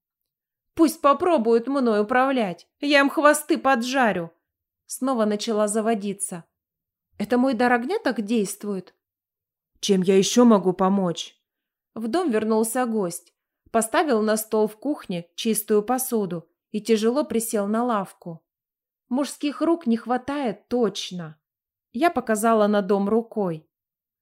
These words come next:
В стройке магии не помочь, а руками я не умею. Он пожал плечами. Могу помочь с мебелью.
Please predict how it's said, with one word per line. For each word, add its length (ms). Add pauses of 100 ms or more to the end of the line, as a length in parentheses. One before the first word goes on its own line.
(140)
В 60
стройке 480
магии 380
не 180
помочь, 680 (340)
а 120
руками 380
я 180
не 100
умею. 680 (520)
Он 200
пожал 380
плечами. 800 (400)
Могу 320
помочь 420
с 140
мебелью. 720